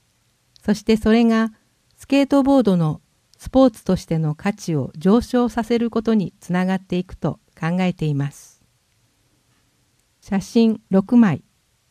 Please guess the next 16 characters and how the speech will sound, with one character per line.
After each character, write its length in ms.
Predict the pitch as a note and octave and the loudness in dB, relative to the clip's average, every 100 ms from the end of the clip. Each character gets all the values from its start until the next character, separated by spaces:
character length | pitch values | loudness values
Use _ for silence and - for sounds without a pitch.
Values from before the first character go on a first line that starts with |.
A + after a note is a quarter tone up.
| _ _ _ _ _ _ | _ _ _ _ _ _
田 120 | A3 | -2
原 220 | B3 C4 | 0 2
本 380 | C4 A3 G#3+ C#3+ - | 2 0 -2 -6 -8
ス 160 | - | -6
ケ 140 | B3 C4 | -2 0
ー 20 | |
ト 160 | C4+ | 0
ボ 180 | A#3+ B3+ | 0 0
ー 20 | |
ド 120 | B3+ B3 | 0 -2
パ 180 | C4 | 0
ー 60 | A#3+ | -2
ク 120 | A3 | -2
の 140 | D3+ C#3 | -6 -4
様 180 | D3 | -4
子。 320 | E3 - E3 | -6 -8 -12